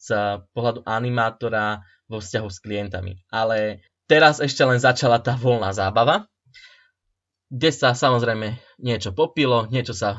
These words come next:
<laughs> narozprávalo, zasmialo a pravidelne sme chodievali spať v skorých ranných hodinách, takže sme tak denne spali v priemere štyri hodiny. Ale o tom je život animátora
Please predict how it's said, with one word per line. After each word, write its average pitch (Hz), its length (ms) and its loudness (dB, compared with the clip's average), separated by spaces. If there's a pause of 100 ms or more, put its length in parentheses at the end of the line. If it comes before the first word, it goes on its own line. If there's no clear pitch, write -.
(140)
<laughs> 139 220 -12
narozprávalo, 120 920 2
zasmialo 120 640 0 (320)
a - 60 -8 (100)
pravidelne 123 560 -2
sme 113 160 -6
chodievali 113 560 0
spať 101 400 0
v - 80 -20 (400)
skorých 104 320 -6
ranných 104 320 -6
hodinách, 170 480 -2
takže 117 460 0 (420)
sme 123 160 -4
tak 113 240 -6
denne 113 240 -4
spali 104 320 -2
v - 160 -14
priemere 107 400 -4
štyri 98 320 -8
hodiny. 160 400 -4 (540)
Ale 139 240 4
o 143 80 -8
tom 156 180 -2
je 147 160 -2
život 156 160 0
animátora 131 840 -4